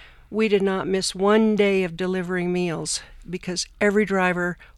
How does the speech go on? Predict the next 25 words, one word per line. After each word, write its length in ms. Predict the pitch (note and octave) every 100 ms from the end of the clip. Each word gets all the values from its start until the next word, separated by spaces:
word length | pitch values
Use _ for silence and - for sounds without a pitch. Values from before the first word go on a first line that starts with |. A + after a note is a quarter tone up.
| -
or 160 | F#3+ F3+
substitute 600 | - G3+ - F3+ F#3+ F3+
drivers 440 | F#3 F3+ F3 - - -
stepped 340 | - - G3 G3+
up 120 | F#3
to 120 | G3+
the 80 | F#3+
plate. 500 | - G3+ A#3 - - - - - - -
So 680 | - G#3 G3+ G3+ G3 G3 F#3 - -
where 300 | G3+ G3 G3
some 560 | - A3+ A3+ A3+ A3+ -
programs 540 | A3 G#3 G#3 G3 F#3+
across 340 | G3 F#3+ F3+
the 60 | -
country, 440 | - B3 A#3+ F#3 F#3+
Meals 240 | F#3 E3+
on 140 | F3 F3+
Wheels 180 | F3
programs, 400 | - F3+ F3 F#3+
had 120 | F3+ D#3+
to 40 |
stop 460 | - - G#3 G#3 -
delivering 560 | F#3+ F3+ E3 F3 F#3
because 380 | F3+ F3 F#3 -
they, 340 | F#3 F3+ F3+